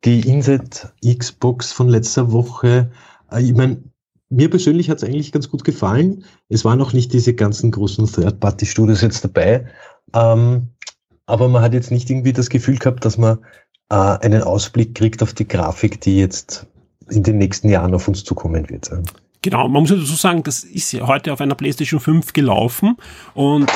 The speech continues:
Speaker 2: nach
Speaker 1: Mhm.
Speaker 2: der Demo gab's auch ein großes Di-, äh, eine Diskussion zwischen der,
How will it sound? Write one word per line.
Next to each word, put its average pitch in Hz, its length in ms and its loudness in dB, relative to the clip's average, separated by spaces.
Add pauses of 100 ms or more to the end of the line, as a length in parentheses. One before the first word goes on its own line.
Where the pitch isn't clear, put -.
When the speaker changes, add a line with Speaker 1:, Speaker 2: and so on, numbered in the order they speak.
(100)
Speaker 2:
nach 127 240 4
Speaker 1:
Mhm. 160 60 4
Speaker 2:
der 147 100 0
Demo 151 320 2
gab's - 320 -4
auch 147 80 -4
ein 147 260 0
großes 156 360 -2
Di-, 160 180 -4
äh, - 80 -10
eine 131 540 2 (160)
Diskussion 156 680 0
zwischen 123 600 -4 (420)
der, 113 380 0